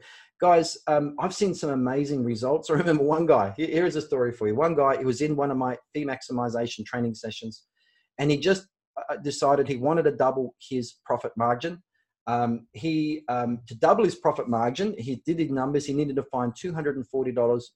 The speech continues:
per property per year. Um, and he wasn't charging a monthly administration fee. He went and charged twenty-two dollars per property per month out of three hundred doors or three hundred properties. He lost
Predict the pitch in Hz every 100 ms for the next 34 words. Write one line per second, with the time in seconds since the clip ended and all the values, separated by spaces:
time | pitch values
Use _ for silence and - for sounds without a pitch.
0 | _ 135 - 117 - 120 117 _ 120 110
1 | 107 120 - _ _ _ _ _ _ _
2 | 113 117 113 113 151 190 165 170 156 170
3 | 196 127 120 127 127 131 123 123 127 -
4 | 135 143 135 - 104 98 147 143 135 123
5 | 127 120 113 - _ 139 135 - - 120
6 | 110 101 98 - _ _ - 160 123 104
7 | 107 110 _ _ 147 120 113 110 _ _
8 | _ - 143 117 - - 160 139 - 156
9 | 147 135 110 127 139 139 107 - 135 127
10 | 120 127 123 139 127 123 120 113 -